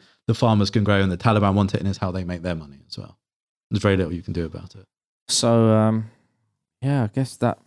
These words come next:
Speaker 2: concludes that. I mean, that's just messed up. I don't know where to go with that. It,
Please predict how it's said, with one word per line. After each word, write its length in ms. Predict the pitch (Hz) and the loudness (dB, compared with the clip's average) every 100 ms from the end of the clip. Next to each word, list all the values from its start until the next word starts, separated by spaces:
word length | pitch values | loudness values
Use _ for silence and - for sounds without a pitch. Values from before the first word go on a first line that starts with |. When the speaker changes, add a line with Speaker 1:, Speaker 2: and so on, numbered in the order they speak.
| _ _ - | _ _ -6
Speaker 2:
concludes 440 | 113 139 131 - | -4 0 0 0
that. 240 | 156 - - _ _ _ _ | -2 -2 -8 _ _ _ _
I 60 | 117 | -4
mean, 160 | 117 117 | -2 0
that's 180 | 135 | -2
just 140 | 113 - | -4 -4
messed 260 | 101 98 123 | -4 0 0
up. 240 | 104 _ _ _ _ - | 0 _ _ _ _ 0
I 100 | 127 | 2
don't 140 | 127 | 4
know 120 | 117 110 | 4 4
where 140 | 107 | 2
to 120 | 107 | 2
go 180 | 120 131 | 0 2
with 120 | 123 | 2
that. 200 | - 98 - | -2 -8 -2
It, 180 | 120 | -2